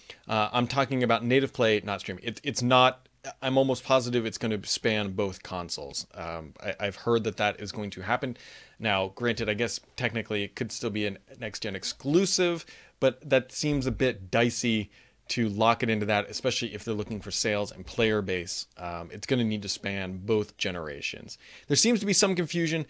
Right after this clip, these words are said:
about this now, since the article will not be named, said next-gen releases would play on current Xbox. This has ca-, caused some people to whine about next-gen gaming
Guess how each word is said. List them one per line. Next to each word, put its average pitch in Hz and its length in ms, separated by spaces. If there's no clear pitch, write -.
about 131 240
this 120 100
now, 139 220
since 135 260
the - 180
article 143 400
will 117 100
not 117 260
be 113 100
named, 123 400
said 117 300
next-gen 135 560
releases 123 500
would 123 160
play 127 240
on 117 160
current 147 440
Xbox. 110 500
This 101 240
has 127 100
ca-, 123 200
caused 123 200
some 131 100
people 127 200
to 117 60
whine 160 360
about 143 240
next-gen 147 480
gaming 151 420